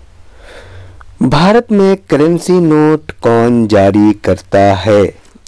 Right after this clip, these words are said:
वित्त मंत्रालय या भारतीय रिजर्व बैंक? भारत का विदेशी विनिमय संचय, foreign exchange reserve का प्रतिरक्षक कौन है?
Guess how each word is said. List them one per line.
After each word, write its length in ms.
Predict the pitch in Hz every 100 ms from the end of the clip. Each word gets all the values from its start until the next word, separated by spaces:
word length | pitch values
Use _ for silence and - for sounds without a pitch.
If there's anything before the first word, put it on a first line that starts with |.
| -
वित्त 280 | 110 113 -
मंत्रालय 720 | 101 104 95 110 113 135 165 - - -
या 340 | 92 95 95
भारतीय 840 | 92 98 98 95 104 92 95 92 95 _ -
रिजर्व 480 | 98 95 101 98 92
बैंक? 760 | 92 95 107 101 92 82 - - - - - - - - - - - - - - - - - - -
भारत 360 | 139 185 214 -
का 200 | 156 151
विदेशी 600 | 120 110 135 - 165 156
विनिमय 560 | 131 123 127 131 131
संचय, 840 | 131 - 113 117 104 - 117 90 - _ - _ - - - - - _ _ _ _ - - -
foreign 420 | 113 120 131 127 -
exchange 760 | 110 - - 117 117 107 90
reserve 420 | 101 104 104 95 - - - - - - - - - -
का 120 | 113
प्रतिरक्षक 920 | 110 - 104 - 104 98 101 - 117 107 _ _
कौन 560 | - 98 92 90 95 90
है? 320 | - 110